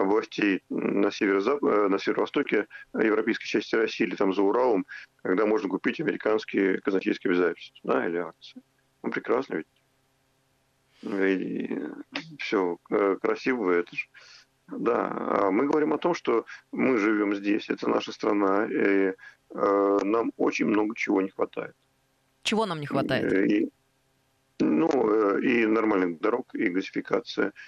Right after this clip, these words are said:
Speaker 1: и, э, собственного производства, и рабочих мест.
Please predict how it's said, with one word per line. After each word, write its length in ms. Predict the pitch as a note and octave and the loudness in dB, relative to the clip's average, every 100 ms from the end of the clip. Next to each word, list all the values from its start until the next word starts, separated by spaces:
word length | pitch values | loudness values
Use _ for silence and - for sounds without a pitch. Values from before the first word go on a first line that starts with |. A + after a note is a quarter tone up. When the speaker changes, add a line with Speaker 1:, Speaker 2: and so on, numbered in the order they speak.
| - - | -20 -8
Speaker 1:
и, 400 | A2 G2 F#2+ F#2 F2 _ _ _ _ _ _ _ _ - | 0 2 4 2 -2 _ _ _ _ _ _ _ _ -4
э, 380 | A2 G2+ A2+ A2 | 0 2 2 0
собственного 340 | B2 - F#2+ | -2 -2 -4
производства, 720 | - F#2+ F#2 G2 - - - - - - | -2 0 2 0 -2 -10 -12 -12 -14 -2
и 160 | A#2 | 0
рабочих 480 | A2 A2 A2+ A2 - | 0 0 0 -2 -4
мест. 340 | G#2 G2 - | -4 -4 -8